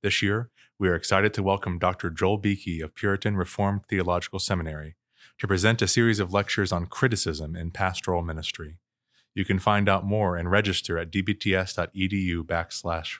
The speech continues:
Rice. The day before Rice Lecture Series, on March seventeenth, we will host a preview day for prospective students. This event will give you the opportunity to sit in on classes, meet our faculty and alumni, and get a taste of Detroit.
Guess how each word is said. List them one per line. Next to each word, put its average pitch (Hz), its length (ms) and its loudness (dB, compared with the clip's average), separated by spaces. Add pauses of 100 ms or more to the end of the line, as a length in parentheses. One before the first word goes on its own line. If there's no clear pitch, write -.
Rice. 78 520 -6 (800)
The 104 80 2
day 113 100 8
before 113 380 6
Rice 90 240 2
Lecture 90 280 -2
Series, 87 460 -4
on 95 160 -6
March 92 300 2
seventeenth, 92 600 -2 (400)
we 104 60 0
will 95 120 6
host 101 280 0
a 101 60 0
preview 101 440 0
day 78 200 0
for - 160 -10
prospective 90 600 -2
students. - 600 -8 (600)
This 104 140 0
event 101 280 2
will 90 100 -2
give 101 180 2
you 104 140 2
the 98 120 4
opportunity 101 540 2
to 92 100 -4
sit 98 220 0
in 101 80 2
on 90 180 2
classes, 98 640 0 (380)
meet 98 240 4
our 87 100 4
faculty 98 560 0
and 90 80 0
alumni, 95 540 0
and 82 180 -4
get 92 140 0
a 90 40 0
taste 104 400 -4
of 90 80 -6
Detroit. 85 540 -8